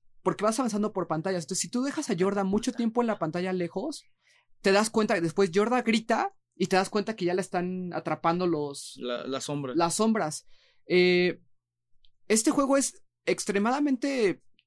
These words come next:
Speaker 1: diferente a todo lo que hemos jugado. De hecho, visualmente es muy, muy, muy difícil de describir.
Speaker 2: Ujú.
Speaker 1: Eh,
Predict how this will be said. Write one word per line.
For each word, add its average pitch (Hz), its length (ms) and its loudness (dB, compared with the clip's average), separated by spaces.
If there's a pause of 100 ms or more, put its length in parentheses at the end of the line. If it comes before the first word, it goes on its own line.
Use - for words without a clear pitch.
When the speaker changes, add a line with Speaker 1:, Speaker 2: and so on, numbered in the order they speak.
(200)
Speaker 1:
diferente 170 680 0
a 170 60 -6
todo 185 120 0
lo 170 120 0
que - 80 -6
hemos 160 160 -4
jugado. 139 400 -4
De 170 80 -4
hecho, 208 200 -4
visualmente 185 580 0
es 190 120 -2
muy, 226 760 2
muy, 202 440 -2
muy 185 260 -2
difícil 196 340 -6
de 165 100 -6
describir. 131 580 -6
Speaker 2:
Ujú. 202 100 -8 (480)
Speaker 1:
Eh, 160 520 0